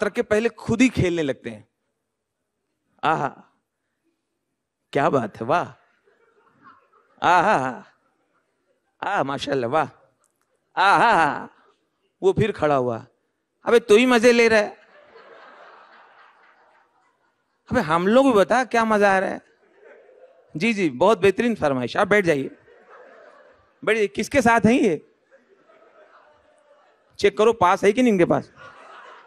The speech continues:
जी, जी, जरूर, जरूर सुनाऊंगा, जरूर सुनाऊंगा। और कुछ गजल गाने वाले अपनी पूरी नॉलेज पब्लिक के ऊपर उड़ेल देते हैं। बड़ा ही खूबसूरत शेर है, जनाब जावेद अख्तर साहब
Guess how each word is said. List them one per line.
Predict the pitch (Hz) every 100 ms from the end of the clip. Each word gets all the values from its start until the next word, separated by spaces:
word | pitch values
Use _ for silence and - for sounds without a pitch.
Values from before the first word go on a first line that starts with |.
| - - - -
जी, | 139 190
जी, | 139 113 - _ _ _ _
जरूर, | 139 185 165
जरूर | 196 220
सुनाऊंगा, | - 139 117 117
जरूर | 120 143
सुनाऊंगा। | 131 123 117 - _ 113 _ _ _ _ _ _ _ _ _ _
और | - 202
कुछ | - 254 - _ _ - -
गजल | - 180 214
गाने | 190 180 196
वाले | 185 190
अपनी | - 170 202 208
पूरी | - 214 240
नॉलेज | 180 151 160 143 - - _ _ _ _ _ _ _ _ _
पब्लिक | 170 175 226
के | 202
ऊपर | 196
उड़ेल | 170 151 151 123
देते | 113 -
हैं। | 87 80 _ _ _ _ _ _ _ _ _ -
बड़ा | 123 123
ही | 113 117 117 107 - - -
खूबसूरत | - 107 - 113
शेर | 110 - 131 110
है, | 95 - - _ _ _ _ _ _ _ _ _ _ _ _
जनाब | - 104 107 104 104
जावेद | 110 110
अख्तर | 104 - 104
साहब | 95 98 92